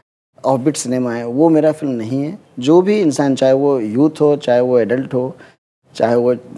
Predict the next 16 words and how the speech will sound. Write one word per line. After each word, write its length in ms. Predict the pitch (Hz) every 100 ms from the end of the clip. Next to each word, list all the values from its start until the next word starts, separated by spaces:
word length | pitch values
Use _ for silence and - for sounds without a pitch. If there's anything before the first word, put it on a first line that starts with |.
| 95 107 101 90 69 65 65 64 62 76
नॉर्मल 380 | 120 127 139 147
जो 160 | 135 135
है 80 |
क्लास 240 | 135 127 123
से 100 | 135
बिलोंग 260 | 120 123
करता 280 | 123 117 131
हो, 100 | 131
चाहे 260 | 120 110 110
वो 320 | 110 110 85
अपर 180 | 120 151
क्लास 220 | 123 123
से 100 | -
बिलोंग 280 | 113 107 110
करता 280 | 101 92 117
हो, 120 | -